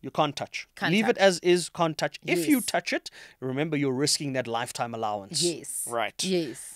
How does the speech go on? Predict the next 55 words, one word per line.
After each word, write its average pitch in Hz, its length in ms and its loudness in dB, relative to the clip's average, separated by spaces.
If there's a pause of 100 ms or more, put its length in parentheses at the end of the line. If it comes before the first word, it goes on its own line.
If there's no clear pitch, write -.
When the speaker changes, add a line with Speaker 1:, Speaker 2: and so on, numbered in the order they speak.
(120)
Speaker 1:
Leave 160 360 2
it 294 80 0
as 165 240 4
is 147 320 0
until 143 560 0
you 127 100 -4
hit 135 160 -6
fifty-five, 175 800 2
or 135 100 -2
Speaker 2:
Yes. - 40 -12
Speaker 1:
ta-, 175 240 0
put 214 100 2
it 190 80 2
in 156 100 0
a 127 60 -4
provident 202 460 2
fund 190 200 -2
or 165 40 -2
whatever 151 320 2
until, 139 260 -6
f-, 143 60 -12 (240)
but 156 200 6
don't 196 280 6
assume 202 420 0
you 156 80 0
will 151 100 0 (120)
be - 60 -8
able 151 180 -2
to - 120 -10
access 151 320 -6
a - 40 -14
hundred 135 280 -10
percent 127 360 -8
of 127 160 -6
it. - 300 -10
Speaker 2:
Yes, 160 440 -4
Speaker 1:
Because 156 280 -2 (100)
Speaker 2:
absolutely, 147 180 -10
Speaker 1:
it 135 40 -6
Speaker 2:
'cause 185 100 -2
Speaker 1:
per- 160 100 4
Speaker 2:
it's 151 140 -2
still 214 480 4
under 190 240 2
the 156 100 -4
Speaker 1:
it's - 100 0
Speaker 2:
same 196 200 6
Speaker 1:
still 170 160 10
under, 143 320 4
you're 117 160 -6 (180)
right. 101 140 -2
Speaker 2:
Yes. 170 420 0
Speaker 1:
So 165 380 6
the 156 180 6
redemption 156 920 4